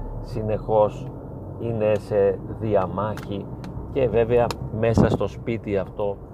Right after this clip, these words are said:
επικρατεί η φωνή, ο καυγάς, η ένταση, η διέγερση,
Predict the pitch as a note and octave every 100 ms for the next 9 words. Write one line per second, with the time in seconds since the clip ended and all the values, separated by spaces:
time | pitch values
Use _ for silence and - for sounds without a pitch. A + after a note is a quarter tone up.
0 | - G#2 G#2+ F#2 A2+ G2 F#2 A2 A2 G2
1 | - - - - - - - A2 F#2 E2+
2 | G#2 B2 A#2+ A2 - - G2+ - F2+ -
3 | A2+ A#2 A#2 A2 G#2 - F2 F#2 G#2+ B2
4 | A2 A2 - A2+ G#2+ G2 - - - G2+
5 | G2 F#2 F#2+ A2+ A#2 A#2 - A2 G#2+ G2+